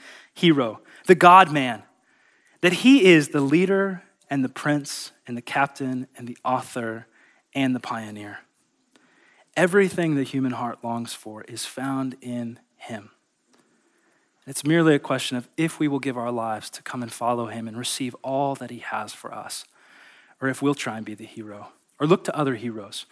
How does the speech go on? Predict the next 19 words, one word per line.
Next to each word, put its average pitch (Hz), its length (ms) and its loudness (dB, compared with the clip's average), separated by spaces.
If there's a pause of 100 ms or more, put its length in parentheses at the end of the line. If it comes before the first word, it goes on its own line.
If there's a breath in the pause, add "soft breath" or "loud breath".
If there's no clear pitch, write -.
(400 soft breath)
But - 140 -6
the 156 80 -2
scriptures - 540 4
tell 151 240 2
us 139 160 0
that 151 140 -2
he 190 500 -6
is 147 400 2
the 131 360 -2 (200)
one. 113 340 -12 (840)
And 165 120 6
this 240 140 8
is 226 120 6
the 202 80 6
message 170 400 6
that 135 140 -2
the 143 80 2
apostles 135 480 0
preached. - 480 -8